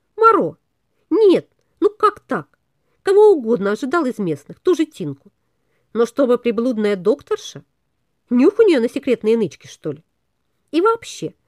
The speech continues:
как это ее из больнички выпустили? Хотя чему я удивляюсь? Если ей сил хватило до этой бухточки доплыть,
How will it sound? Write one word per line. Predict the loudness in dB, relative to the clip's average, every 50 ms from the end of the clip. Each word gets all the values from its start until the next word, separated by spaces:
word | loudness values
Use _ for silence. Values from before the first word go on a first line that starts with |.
| _ _ _ _ _
как | -6 -4 -4 -4
это | -4 -4 -2
ее | -2 0 2 2 2
из | 2 2
больнички | 0 0 0 0 0 -2 -4 _ -8
выпустили? | -8 -8 -8 -10 -14 -20 _ _ -20 -20 -20 -20 _ _ _ _ _ _ _ _ _ _ _ _ _ _ _
Хотя | _ -6 -4 -4 -6
чему | -2 -2 0 2 2
я | 2 2 2 2
удивляюсь? | 2 0 0 -2 -2 -4 -6 -8 -12 -18 _ _ _ _ _ _ _ -6
Если | -6 -4 -4 -4 -4
ей | -4
сил | -4 -6 -6 -8 -8
хватило | -6 -6 -8 -6 -4 -4 -4 -2 -2
до | -2 -4
этой | -4 -4 -4
бухточки | -6 -6 -8 -8 -10 -10 -8 -10
доплыть, | -10 -8 -8 -8 -10 -12 -14 -14 _